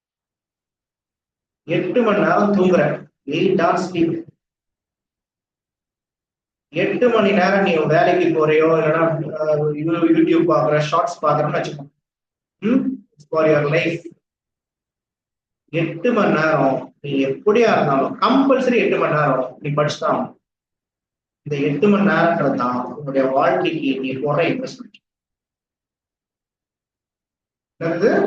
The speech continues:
நீ போடுற இன்வெஸ்ட்மெண்ட் தான் இந்த எட்டு மணி நேரம். அப்ப இந்த எட்டு மணி நேரத்தை நான் சொன்னேன் இல்லையா, எப்படி சார் இப்போ ஒரு நாளைக்கு நான் six to eight hours நான் எப்பயுமே நான் சொன்னேன் இல்லையா, நம்ம இன்ஸ்டிடியூட்ல ஸ்டடி பிளான் கொடுத்துருவோம். இந்த எட்டு மணி நேரத்துக்கு இந்த இது படிக்கணும்னு நம்ம சொல்லிடுவோம்.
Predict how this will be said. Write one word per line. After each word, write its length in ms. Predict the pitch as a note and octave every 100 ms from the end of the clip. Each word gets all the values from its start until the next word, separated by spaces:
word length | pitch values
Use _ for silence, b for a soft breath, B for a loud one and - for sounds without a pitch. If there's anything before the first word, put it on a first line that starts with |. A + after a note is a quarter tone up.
| - - _ _ _ _
நீ 100 | D3+
போடுற 520 | D3 F3 A#3 A#3+ G3+
இன்வெஸ்ட்மெண்ட் 460 | G3 G3+ G3 F3+ E3
தான் 120 | A3
இந்த 140 | G3 F3
எட்டு 240 | D3 D#3
மணி 160 | C3 B2
நேரம். 240 | - - _ _ _ _ _ _ _ _ _ _ _ -
அப்ப 240 | E3+ F#3
இந்த 120 | F3
எட்டு 340 | D#3 E3+ - C#4
மணி 160 | A#3
நேரத்தை 400 | E3+ F3 E3+ F3
நான் 240 | D3+ D#3+ D#3
சொன்னேன் 260 | F#3 G3+
இல்லையா, 360 | G3 G3 D#3+ E3
எப்படி 200 | - A3+
சார் 220 | F#3 D3+
இப்போ 140 | D3 D#3
ஒரு 160 | D#3
நாளைக்கு 360 | D#3+ G#3+ G#3 F#3+
நான் 220 | G3+ - -
six 100 | A#3+
to 240 | - B3
eight 400 | G#3 F3 F3+ D#3+
hours 220 | D#3 D#3 -
நான் 160 | D#3 D#3
எப்பயுமே 640 | D#3+ D#3+ F#3 G#3+ - - - _ _ _ -
நான் 140 | E3
சொன்னேன் 200 | F3+ G3+
இல்லையா, 200 | G3+ B3
நம்ம 240 | A#3+ E3+ D3+ C#3+ - - _ _ _ _ D#3+
இன்ஸ்டிடியூட்ல 640 | D#3+ G3 F3+ G#3+ D4+ - -
ஸ்டடி 200 | F3+ G#3
பிளான் 300 | F3+ F3 -
கொடுத்துருவோம். 420 | D3+ C#3 C3 -
இந்த 140 | E3 E3
எட்டு 240 | D#3 D#3
மணி 140 | D3 D3+
நேரத்துக்கு 320 | G3 A3 D#3+
இந்த 80 | D3+
இது 260 | E3+ C#3+
படிக்கணும்னு 240 | D3 C#3+ F3
நம்ம 240 | C#3+ D#3
சொல்லிடுவோம். 460 | C3+ C3 C3+ -